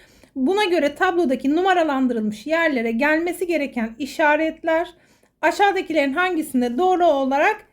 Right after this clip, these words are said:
eşleştirilmiştir diyor. Şimdi peptit bağ bulundurma. D N A'da peptit bağ bulunmaz. Çünkü yapısında protein ya da amino asit yoktur.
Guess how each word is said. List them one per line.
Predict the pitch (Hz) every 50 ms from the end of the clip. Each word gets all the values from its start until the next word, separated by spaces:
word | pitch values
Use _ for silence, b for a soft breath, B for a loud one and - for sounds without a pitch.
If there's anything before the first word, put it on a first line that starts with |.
| _ _
eşleştirilmiştir | 330 320 311 - 320 311 - - 254 311 294 285 285 254 - - - 240 226 208 190
diyor. | 185 170 160 156 - B B B B B B B B B
Şimdi | - 453 480 415 330 254 -
peptit | 403 466 466 - - 466 466 480 -
bağ | 392 381 403 415 381
bulundurma. | 392 359 359 359 349 330 302 320 302 285 262 226 214 226 226 226
D | 320
N | 403 440 440 440 440 440 427 440 440 427
A'da | 381 294 269 269 277 277 - - _
peptit | - 392 415 415 415 - 440 440 427 - -
bağ | 349 330 349 381 403 392 - -
bulunmaz. | 262 247 330 302 320 302 285 277 262 208 175 170 - - - - - _ _ - - _ _ -
Çünkü | - 403 427 370 -
yapısında | 320 339 381 381 392 339 339 - 254 240 247 233
protein | - 339 370 359 330 - 269
ya | 254 262 254 240
da | 226
amino | 262 294 349 320 240
asit | 202 208 208 - 381 392 392 -
yoktur. | 254 254 226 190 - - - - -